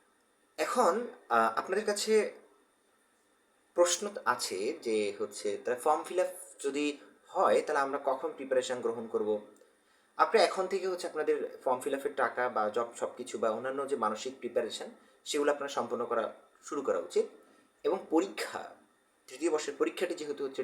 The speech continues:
ডিসেম্বর, তৃতীয়, নভেম্বরের শেষ দিকে হতে পারে, আপনার হাতে তাহলে সময় আছে কতদিন? আপনার হাতে সময় আছে হচ্ছে মাত্র এক মাস, অর্থাৎ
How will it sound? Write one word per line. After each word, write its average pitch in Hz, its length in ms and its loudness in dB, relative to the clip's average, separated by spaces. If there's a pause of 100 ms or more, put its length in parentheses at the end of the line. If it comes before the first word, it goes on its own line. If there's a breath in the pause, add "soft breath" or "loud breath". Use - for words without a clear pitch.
ডিসেম্বর, 135 340 0 (160)
তৃতীয়, 131 300 -2 (120)
নভেম্বরের 131 420 0 (360 loud breath)
শেষ 143 180 0 (100)
দিকে 151 200 0
হতে 139 140 2
পারে, 135 200 2 (640)
আপনার 139 360 2
হাতে 151 160 -2
তাহলে 131 260 0
সময় 123 360 -2
আছে - 180 -6
কতদিন? - 280 -16 (760)
আপনার 151 260 -4
হাতে 117 200 0 (560)
সময় 135 340 2
আছে 131 160 -6
হচ্ছে - 200 -4
মাত্র - 180 -6 (120)
এক - 120 -18
মাস, - 160 -18 (1800)
অর্থাৎ - 180 -6